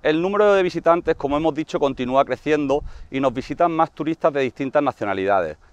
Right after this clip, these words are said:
destacando el auge de holandeses y belgas. Los datos de precio y ocupación van a seguir mejorando y desde Sabil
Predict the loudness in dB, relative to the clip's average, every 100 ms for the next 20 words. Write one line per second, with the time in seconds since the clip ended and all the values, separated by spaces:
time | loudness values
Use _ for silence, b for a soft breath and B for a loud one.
0 | -4 -2 -2 0 0 2 4 4 4 0
1 | 2 2 0 0 -2 0 -2 -4 -8 -2
2 | 0 0 -6 -10 _ _ _ _ _ -20
3 | -4 2 4 6 4 2 0 -2 0 0
4 | 0 0 0 0 0 -2 _ -4 0 2
5 | 0 -4 -4 -2 0 2 0 -4 -12 _
6 | -8 -4 -2 -4 0 0 0 -2